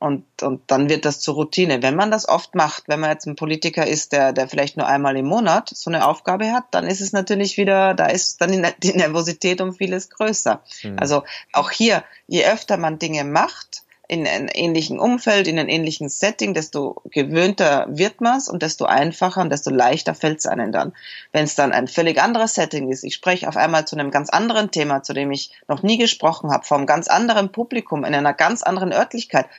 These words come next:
Speaker 1: dann ist es wieder eine große Herausforderung.
Speaker 2: Mhm. Und Sie haben ja d-, Ihr Alter angesprochen, wann Sie in die Politik gekommen sind. Wie geht man, also wie kann man eigentlich mit dem umgehen? Weil oft einmal denkt, macht man sich ja selbst klein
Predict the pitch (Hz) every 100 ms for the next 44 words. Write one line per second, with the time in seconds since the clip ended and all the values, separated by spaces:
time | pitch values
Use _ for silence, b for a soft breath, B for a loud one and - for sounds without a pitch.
0 | _ 127 135 160 180 175 180 170 160 160
1 | 170 170 156 - - - - - - _
2 | _ _ _ - 107 98 101 98 - B
3 | B B _ _ 117 113 107 - - _
4 | - - 113 113 107 98 - - - 101
5 | 92 95 - 110 120 113 - 113 107 101
6 | 95 95 92 - 95 92 113 - - -
7 | 120 117 - 127 B B B B B B
8 | _ _ - _ 104 110 135 160 151 135
9 | - 101 - 104 104 113 156 - _ _
10 | - 113 113 - 107 107 98 110 104 98
11 | 123 139 127 104 101 117 - 120 110 107
12 | 107 107 107 - 107 - 113 98 101 104
13 | 98 104 104 - - 95 139